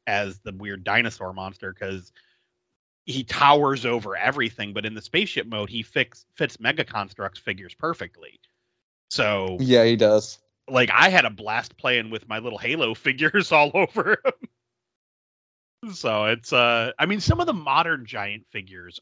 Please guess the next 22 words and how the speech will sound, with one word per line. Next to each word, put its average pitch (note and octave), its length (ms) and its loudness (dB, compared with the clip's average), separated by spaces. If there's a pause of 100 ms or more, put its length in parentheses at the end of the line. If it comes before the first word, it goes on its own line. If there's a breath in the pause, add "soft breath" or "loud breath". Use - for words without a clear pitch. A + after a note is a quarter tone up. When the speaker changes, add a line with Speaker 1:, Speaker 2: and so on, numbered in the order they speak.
Speaker 1:
are G2 140 -8
really, C3 640 -2
really A2 320 -4
good A2+ 280 0
when G#2 120 -12
you G2+ 140 -8
cross G#2 420 -4
lines. E2+ 380 -10 (840)
Um, F#2+ 540 -2 (1080)
you D3+ 80 4
know, D3+ 80 6
I C#3+ 60 8
remember E3+ 400 0
for D3 220 -2
a B2+ 40 0
wh-, B2 220 -8
for C3+ 140 -8
a A#2+ 40 0
while D#3 280 4
there A#2 300 -2
in A2+ 260 -10
the G#2 400 -6